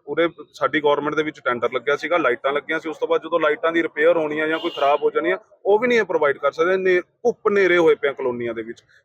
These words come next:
ਮੇਰੇ ਰਤਨ ਨਗਰ ਐਕਸਟੈਂਸ਼ਨ ਦੇ ਵਿੱਚ ਘੱਟੋ ਘੱਟ ਪੰਜ ਛੇ ਗਲੀਆਂ ਐਸੀਆਂ ਜਿੱਥੇ ਲਾਈਟ ਹੀ ਨਹੀਂ ਪ੍ਰੋਵਾਈਡ ਹੋ ਰਹੀ। ਲੋਕ ਰੋਜ਼ ਦੀ ਤਰਾਸ ਤੋਂ ਐਕਸੀਡੈਂਟ ਹੋ ਰਹੇ ਆ, ਬਜ਼ੁਰਗਾਂ ਨੂੰ ਸੱਟਾਂ ਲੱਗ ਰਹੀਆਂ।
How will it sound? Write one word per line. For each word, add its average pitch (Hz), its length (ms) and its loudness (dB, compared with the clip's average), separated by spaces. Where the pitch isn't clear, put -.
ਮੇਰੇ 151 160 4
ਰਤਨ 170 240 2
ਨਗਰ 175 200 2
ਐਕਸਟੈਂਸ਼ਨ 170 460 -2
ਦੇ 180 60 -2
ਵਿੱਚ 175 240 -6
ਘੱਟੋ 170 120 -4
ਘੱਟ 185 200 -2
ਪੰਜ 165 240 -2
ਛੇ 185 180 -2
ਗਲੀਆਂ 175 320 0
ਐਸੀਆਂ 165 260 -2
ਜਿੱਥੇ 196 360 2
ਲਾਈਟ 175 300 2
ਹੀ 214 80 2
ਨਹੀਂ 220 100 4
ਪ੍ਰੋਵਾਈਡ 165 380 2
ਹੋ 160 100 4
ਰਹੀ। 185 120 2
ਲੋਕ 180 320 4
ਰੋਜ਼ 190 400 6
ਦੀ 196 140 -2
ਤਰਾਸ 170 280 2
ਤੋਂ - 180 0
ਐਕਸੀਡੈਂਟ 165 440 -2
ਹੋ 180 60 4
ਰਹੇ 208 80 4
ਆ, 226 40 -2
ਬਜ਼ੁਰਗਾਂ 160 440 -2
ਨੂੰ 180 100 -4
ਸੱਟਾਂ 123 260 -4
ਲੱਗ 110 120 -6
ਰਹੀਆਂ। 104 160 -20